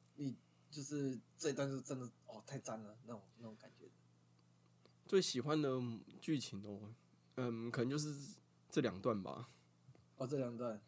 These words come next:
Speaker 2: 嗯，
Speaker 1: 这两段
Speaker 2: 可能就这两段，
Speaker 1: 对，对，对。
Speaker 2: 因为太，太感人了，真的太感人了。
Speaker 1: 哦，<laughs> 就是太，呃，的确很，是很不错的两，而且两个角色的，呃，主要我觉得这是人物塑造，两个都很，非常的强烈，然后，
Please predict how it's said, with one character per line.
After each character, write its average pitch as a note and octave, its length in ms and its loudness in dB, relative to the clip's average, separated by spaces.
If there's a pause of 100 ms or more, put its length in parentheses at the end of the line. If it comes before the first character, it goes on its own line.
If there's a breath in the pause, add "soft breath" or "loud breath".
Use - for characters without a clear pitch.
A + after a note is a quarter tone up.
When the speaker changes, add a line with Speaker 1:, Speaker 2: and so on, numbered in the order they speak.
Speaker 2:
嗯， C3 100 2
Speaker 1:
这 A#2 40 2
两 - 20 0
段 A2 100 -2
Speaker 2:
可 A#2 60 2
能 A#2+ 80 4
就 C3 100 4
这 C3 100 4
两 A#2+ 160 6
段， - 40 -4
Speaker 1:
对， A#2+ 80 4
对， - 20 4
对。 C#3+ 60 4
Speaker 2:
因 D3 40 6
为 C3+ 120 6
太， B2+ 380 6 (600 soft breath)
太 C3 100 4
感 G#2+ 200 0
人 G#2 100 -6
了， - 140 -14 (120)
真 A#2+ 120 2
的 A#2 40 0
太 A#2+ 80 0
感 E2+ 140 -6
人 - 80 -16
了。 - 420 -8
Speaker 1:
哦， C3+ 40 -2 (100)
<laughs> - 100 -8
就 F3 640 2
是 G#3 180 4 (520 loud breath)
太， F3 340 8 (520)
呃， D#3 560 8
的 D#3 140 8
确 C4+ 160 8
很， G#3+ 160 6
是 - 200 4
很 C#3+ 180 4
不 D3 100 0
错 C#3+ 360 4
的 A#2+ 400 -4
两， A#2+ 200 -4 (300)
而 F3 100 0
且 F#3 140 6
两 C3 180 0
个 C3 160 2
角 A#2 160 2
色 C#3+ 240 0
的， A#2+ 380 -2 (480 soft breath)
呃， B2+ 280 -2 (100)
主 E3+ 160 6
要 G#3 120 12
我 D#3 100 8
觉 E3 120 6
得 D3+ 40 4
这 D#3+ 140 2
是 D#3+ 140 2
人 C3+ 180 2
物 C#3 80 0
塑 C3 180 -2
造， A2+ 320 2 (100)
两 A#2+ 180 -4
个 A2+ 160 -6
都 C3 140 -2
很， A2 240 -6
非 C#3 140 -6
常 A#2+ 160 -4
的 A2+ 120 -10
强 G#2+ 200 -12
烈， A#2 140 -8
然 G#2+ 140 -10
后， A#2+ 340 -6